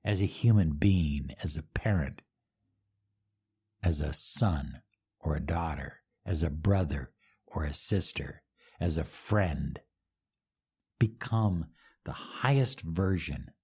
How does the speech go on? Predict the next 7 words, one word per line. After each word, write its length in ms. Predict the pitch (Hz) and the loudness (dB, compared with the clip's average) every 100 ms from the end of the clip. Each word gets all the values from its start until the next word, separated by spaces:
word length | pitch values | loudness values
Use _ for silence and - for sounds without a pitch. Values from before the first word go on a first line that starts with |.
| _ - | _ -8
of 140 | 78 | -6
yourself 680 | 69 69 - - 80 65 - _ _ _ _ _ - | -6 -6 -8 -6 -6 -6 -12 _ _ _ _ _ -6
that 200 | 80 85 | -4 -4
you 140 | 92 82 | -4 -4
can 180 | 87 | -4
become. 600 | 78 80 - 90 67 64 - - - - _ _ _ _ _ _ - | -2 -4 -4 -6 -6 -10 -18 -20 -20 -20 _ _ _ _ _ _ 0
And 340 | 127 117 107 | 2 2 0